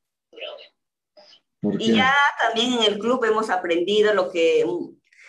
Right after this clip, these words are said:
Speaker 2: Marcelino Muñoz nos enseña, ¿no? Sobre
Speaker 1: Ujú.
Speaker 2: escribir. Entonces, escribe y vas a ver que día a día se va a repetir lo que tanto anhelas y deseas, y eso hazlo. Orar, meditar,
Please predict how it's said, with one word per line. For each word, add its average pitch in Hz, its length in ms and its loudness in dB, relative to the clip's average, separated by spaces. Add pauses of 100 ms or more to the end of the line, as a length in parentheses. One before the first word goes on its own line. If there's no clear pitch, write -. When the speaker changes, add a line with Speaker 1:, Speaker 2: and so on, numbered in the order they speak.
(240)
Speaker 2:
Marcelino 208 580 -2
Muñoz 214 420 0
nos 196 180 -2
enseña, 180 480 -2
¿no? 180 320 -4 (320)
Sobre 180 300 -2
Speaker 1:
Ujú. - 100 0
Speaker 2:
escribir. - 560 -4 (500)
Entonces, 240 420 -2
escribe 247 920 -2 (120)
y 202 120 -6
vas 214 240 -4
a 214 100 0
ver 226 240 -2
que - 140 -6
día 240 280 0
a - 100 -2
día 214 320 0
se 247 160 -4
va 202 140 0
a 233 60 -2
repetir 220 680 -4 (280)
lo 190 180 0
que 202 120 -2
tanto 240 360 -2
anhelas 208 520 0 (100)
y 196 120 -6
deseas, 208 580 -2
y 185 160 -4
eso 196 320 0
hazlo. 165 400 -2 (1200)
Orar, 247 520 2
meditar, 214 840 0